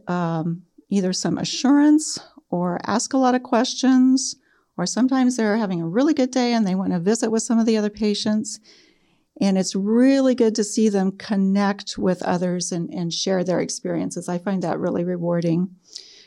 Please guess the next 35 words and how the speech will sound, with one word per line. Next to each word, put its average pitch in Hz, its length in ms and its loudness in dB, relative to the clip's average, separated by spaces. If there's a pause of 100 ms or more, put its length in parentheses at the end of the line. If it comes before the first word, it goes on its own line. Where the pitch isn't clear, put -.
(140)
Some 196 380 -4
patients 196 360 -4
have 185 120 -2
even 180 220 0
become 175 300 -2
friends 160 500 -4
and 175 100 -4
have 170 100 -6
gone 175 200 -2
out 175 180 -4
to - 100 -6
lunch 185 300 0
together. - 560 -2
<laughs> - 40 -20 (640)
Um, 185 420 2 (140)
seeing 277 520 4
them 220 460 4 (120)
multiple 220 580 2
times, 226 540 2
even 202 380 0
per 185 240 -4
week, 202 580 2 (380)
we 202 120 2
do 208 220 2
get 226 280 0
to 220 120 -4
know 185 260 0
them 226 240 2
pretty 240 280 0
well. 226 500 2 (760)
Other 247 220 4
days, 240 320 2
they 208 140 2
just 220 320 -4
want 196 340 -2